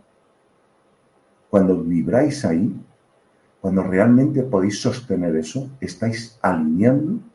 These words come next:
y os va a llevar directamente a aquello que de verdad estáis queriendo manifestar.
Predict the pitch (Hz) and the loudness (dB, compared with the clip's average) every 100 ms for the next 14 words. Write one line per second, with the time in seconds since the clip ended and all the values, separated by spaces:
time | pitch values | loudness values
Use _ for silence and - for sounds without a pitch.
0 | _ _ _ 92 92 92 123 113 98 - | _ _ _ -4 -2 2 2 4 2 0
1 | 90 98 120 - 107 117 120 113 - - | -2 -2 -2 0 2 4 2 0 -10 -16
2 | _ _ _ _ _ _ _ _ - 95 | _ _ _ _ _ _ _ _ -4 -2
3 | - 123 123 - 95 85 80 87 160 208 | 2 2 2 -2 -4 -2 -2 -2 -4 -6
4 | - _ _ _ _ _ _ _ _ _ | -14 _ _ _ _ _ _ _ _ _
5 | _ _ 85 90 101 - 82 82 80 76 | _ _ -14 -8 -8 -4 -4 -2 -4 -6
6 | 76 82 82 - | -8 -10 -20 -20